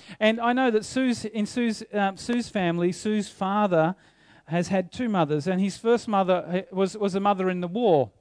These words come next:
Um, and she died shortly after the war, and, it fa-, and they found out she died from malnutrition because there wasn't much food, and whatever food she had, she gave to, how many kids? Five kids. And so she died.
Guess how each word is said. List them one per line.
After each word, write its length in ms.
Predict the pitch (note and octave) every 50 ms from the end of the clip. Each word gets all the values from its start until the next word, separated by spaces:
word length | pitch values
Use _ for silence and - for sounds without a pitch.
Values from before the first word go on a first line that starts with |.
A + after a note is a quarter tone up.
| _ _ _ _ _ _ _ _ _ _ -
Um, 280 | D#3+ D#3+ D3+ D3+ D3 B2 _ - - - - - - -
and 380 | F3 F3 F3 E3+ E3+ D#3+ F#3+ -
she 220 | F3+ - - B3
died 460 | G#3 D#3+ F#3+ F#3+ G#3 G#3+ G#3 F#3 F3+ E3+
shortly 340 | - - G#3 G3+ F#3 F3+
after 300 | F3 E3+ E3+ - - F#3+
the 100 | F3+ F3
war, 280 | F3 G3 A#3 G#3 F3 E3
and, 160 | E3 F3 F3+
it 100 | F3+ E3
fa-, 160 | - G#3+ G#3
and 160 | F#3 F3+ F3+ F3+
they 100 | F3 E3+
found 240 | - A3 A3 G#3
out 140 | F3+ D#3+ E3
she 160 | - - G3+
died 340 | F#3 E3 G3 G3 G3+ G3+ G3
from 120 | - F3+ F3
malnutrition 600 | E3+ E3 D#3 D#3 D#3+ - - A#3 - - F3 D#3+
because 280 | D#3 D3+ - F3+ D#3+
there 100 | F#3 F3+
wasn't 220 | F#3+ G#3+ G#3 G#3 F#3
much 180 | E3 D#3+ D#3
food, 260 | - - G3 G3 F#3
and 80 | E3 D#3+
whatever 240 | E3 E3+ F#3+ G#3 F#3+
food 240 | - - F#3+ F3 D#3
she 120 | - -
had, 120 | E3+ E3
she 100 | D#3 -
gave 240 | D#3 F3 E3+ E3+ E3 -
to, 240 | - D#3+ D3+ D3 - _ _ _ _ _ _
how 80 | - E3
many 160 | F3+ E3+ D#3
kids? 460 | - - F#3+ B3 B3 - - - - - _ _ _ _ _ _ _ _ _ _ _ _ _ _ _ _ _ _ _ _ _
Five 360 | _ - G3+ G3+ G3 F3+ -
kids. 580 | - - - G#3 E3+ B2+ - - - - - - _ _ _ _ _ _ _ -
And 120 | D3+ D#3
so 260 | - F3+ E3+ D#3+ D3+ C#3 C#3+ _
she 160 | _ - G#3 F3
died. 300 | F3 F3+ D3+ B2 A#2+